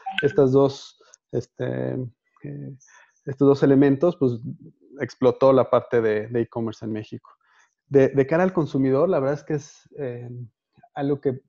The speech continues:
que, desde mi punto de vista es muy beneficioso porque, o, o es muy atractivo también porque si de por sí ya estás obligado a hacer un cambio de canal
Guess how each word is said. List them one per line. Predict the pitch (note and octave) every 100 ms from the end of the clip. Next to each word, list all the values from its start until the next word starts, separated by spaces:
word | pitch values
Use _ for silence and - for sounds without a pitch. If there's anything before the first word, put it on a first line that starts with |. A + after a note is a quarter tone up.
| -
que, | C#3 - _ _ -
desde | D#3 D3 B2
mi | A#2+
punto | A#2+ C#3 D3
de | C#3
vista | C3+ D3
es | C3+
muy | D3 D3 D3+
beneficioso | D3 C#3 C3 A#2+ B2+ B2 C#3
porque, | A#2+ A2+ A#2+ A#2 _ _ _ _
o, | C3
o | B2 - C3+
es | C3
muy | D3 D3+
atractivo | D3+ B2+ - C3 C3+
también | C3+ A#2+ C3 C#3+
porque | B2+ - A#2+ A2+ _ _ _ _
si | -
de | B2+
por | B2 -
sí | D#3+ D#3+
ya | D3+
estás | D3+ D3 C#3+ - -
obligado | C3 B2+ C3 C#3+ B2+
a | A#2
hacer | C#3 C3+
un | C3
cambio | C3+ C3 B2+
de | A#2
canal | B2 C3 B2+ A#2+